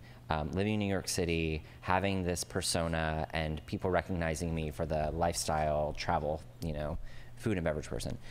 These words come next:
Uh, ten years ago, I was, I was almost thirty and nobody knew who I was. And yet I still feel like I had these, this, this desire to be, you know, n-,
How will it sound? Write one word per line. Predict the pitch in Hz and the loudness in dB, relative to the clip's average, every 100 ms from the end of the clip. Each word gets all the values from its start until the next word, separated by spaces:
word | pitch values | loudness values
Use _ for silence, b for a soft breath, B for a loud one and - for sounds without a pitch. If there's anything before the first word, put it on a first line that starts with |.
| B B B - - | B B B -8 2
Uh, | 95 90 85 80 - - - - - - - | 6 6 6 4 0 -10 -18 -16 -16 -16 -6
ten | - - 160 | 0 0 2
years | 139 135 117 | 4 4 4
ago, | 98 92 85 85 82 82 82 - - - - - | 4 6 8 8 6 4 0 -6 -16 -18 -8 4
I | 92 | 4
was, | 92 90 - - - - - - - - - - - - | 4 0 -2 -2 -6 -16 -16 -16 -16 -16 -10 -8 -6 0
I | 92 87 | 4 4
was | 87 87 80 - - - | 4 0 -2 -6 -6 2
almost | 95 95 92 - | 4 4 2 2
thirty | 104 98 87 80 80 | 4 4 4 2 2
and | 87 87 85 85 | 2 2 0 -2
nobody | - 98 104 90 80 | 0 2 2 2 0
knew | 78 80 | 0 0
who | 76 | 2
I | 67 | 2
was. | 60 69 87 - - B B B B B - - 101 | 2 2 2 -2 -6 B B B B B -18 -6 0
And | 101 | 4
yet | 98 | 4
I | 90 | 4
still | - 110 | 4 4
feel | 95 - 98 87 | 4 2 2 4
like | 80 82 | 4 4
I | 82 | 2
had | 71 87 85 82 80 | 2 4 4 4 2
these, | 80 80 78 82 | -2 -2 -2 -4
this, | 78 | -4
this | 90 85 | -4 -4
desire | - 82 80 82 85 82 | -2 0 2 2 2 0
to | - | -2
be, | 82 82 80 80 80 - - - - - - - - | -2 0 0 0 -2 -6 -14 -18 -18 -18 -18 -14 -4
you | 95 | -2
know, | 78 87 | 0 0
n-, | 90 | 0